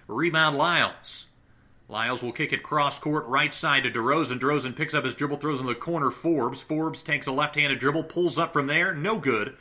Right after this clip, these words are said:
And Favors snags the board. He gets it to Holiday, left wing to Ingram.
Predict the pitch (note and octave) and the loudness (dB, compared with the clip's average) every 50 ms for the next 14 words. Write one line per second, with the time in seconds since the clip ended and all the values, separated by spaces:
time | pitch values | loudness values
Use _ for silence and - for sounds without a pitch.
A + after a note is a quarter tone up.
0 | - - - - - - _ - G2+ G#2 G#2 - - - E3+ F3 D#3 A#2+ A#2 C3 | -20 -20 -20 -20 -20 -20 _ -10 -8 -8 -6 -6 -4 0 2 2 2 4 2 2
1 | C#3 C#3 - - - - - - - A#2+ B2 C3 C3+ C#3+ C#3 - C#3 C3+ C3+ D3+ | 0 -2 -4 -8 -8 -8 -8 -6 -4 -2 0 2 4 4 4 4 2 2 2 4
2 | D#3+ D#3 C3 A#2+ G#2+ F#2 G#2+ C3+ B2+ C3+ C#3 C#3 C3+ B2 A#2 G#2 C#3 C#3 C#3+ D3 | 4 4 4 4 4 2 2 0 0 0 -2 0 -2 -4 -2 0 2 2 4 4
3 | C#3 C3+ D3 C#3+ C3+ C#3+ D#3 D3 - - - D3+ D#3+ D3+ D#3 D#3 D3+ - - D#3+ | 4 2 2 0 0 0 0 -2 -2 -4 -4 -2 -2 -2 -2 -4 -4 -2 0 2
4 | D#3 D#3 D#3 D#3 E3+ F3+ C3+ C3+ A#2 - | 2 2 2 0 0 0 2 2 2 2